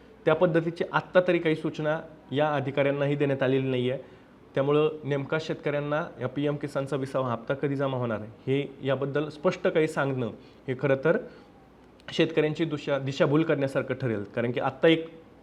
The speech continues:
तारीख सांगा असं तुम्ही म्हणाल, परंतु ती तारीख सांगणं हे सुद्धा शेतकऱ्यांची दिशाभूल करणारं ठरेल. कारण की केंद्र सरकारच्या पातळीवरतीच या योजनेचा हप्ता वितरित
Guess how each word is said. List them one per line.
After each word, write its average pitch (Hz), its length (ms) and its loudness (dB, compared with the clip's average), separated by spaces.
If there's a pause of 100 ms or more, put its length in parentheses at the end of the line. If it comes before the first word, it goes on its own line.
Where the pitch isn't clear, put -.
(120)
तारीख 151 200 4
सांगा 151 360 2
असं 117 200 0
तुम्ही 143 220 0
म्हणाल, 151 280 4 (360)
परंतु 135 320 -4
ती 151 80 -4
तारीख 147 360 2
सांगणं 147 460 0 (120)
हे 131 100 0
सुद्धा 143 380 0 (200)
शेतकऱ्यांची 131 420 -4
दिशाभूल 123 480 -4
करणारं 120 360 -4
ठरेल. 131 280 -2
कारण 117 220 -2
की 160 180 -4 (340)
केंद्र 185 240 6
सरकारच्या 156 440 2
पातळीवरतीच 131 720 0
या 123 140 0
योजनेचा 131 480 0
हप्ता 131 260 -4
वितरित 131 300 0